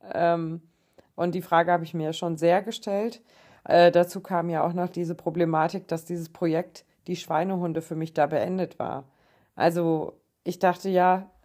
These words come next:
gut, heute kann ich darüber schmunzeln, aber, ähm, ähm, für mich war das Projekt Schweinehunde durch nach dem Berlin-Marathon. Ich hab mich darauf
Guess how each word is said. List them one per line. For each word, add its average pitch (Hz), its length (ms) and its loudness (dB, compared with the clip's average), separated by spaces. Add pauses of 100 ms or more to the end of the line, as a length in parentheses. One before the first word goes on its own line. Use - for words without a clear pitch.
(160)
gut, 156 200 -8
heute 156 400 0
kann 170 220 -4
ich 165 100 -8
darüber 175 400 0
schmunzeln, 208 560 0
aber, 165 380 0 (520)
ähm, 165 720 -2 (600)
ähm, 165 800 2 (140)
für - 180 -4
mich 185 200 0
war 180 100 6
das 175 140 0
Projekt 160 340 -2
Schweinehunde 160 520 0
durch 233 560 0 (160)
nach 160 240 -4
dem 165 100 -2
Berlin-Marathon. 147 720 -6
Ich 151 100 -12
hab 208 140 -6
mich 175 140 -4
darauf 165 260 0